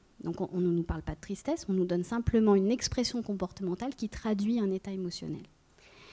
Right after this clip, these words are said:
Et puis par moments, on va avoir un événement qui va survenir et qui, de fait, euh, véhicule une émotion sans que cette émotion ne soit, euh, mentionnée.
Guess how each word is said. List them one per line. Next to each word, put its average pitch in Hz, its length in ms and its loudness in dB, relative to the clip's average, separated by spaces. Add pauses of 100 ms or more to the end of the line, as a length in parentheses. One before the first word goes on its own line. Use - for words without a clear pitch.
(220)
Et 202 60 2
puis 285 140 4
par 254 180 4
moments, 240 320 10
on 285 80 10
va 226 160 4
avoir 240 380 4
un 214 100 8
événement 226 640 6
qui - 200 -4
va 202 360 0
survenir 185 680 0
et 190 80 0
qui, 247 360 -4 (380)
de 208 220 8
fait, 285 360 0 (680)
euh, 190 120 2
véhicule 254 480 4
une 220 120 6
émotion 196 360 2
sans 262 180 -2
que 214 80 -4
cette - 180 -8
émotion 196 380 0
ne 226 140 2
soit, 226 420 -4
euh, 175 60 0
mentionnée. 190 600 -2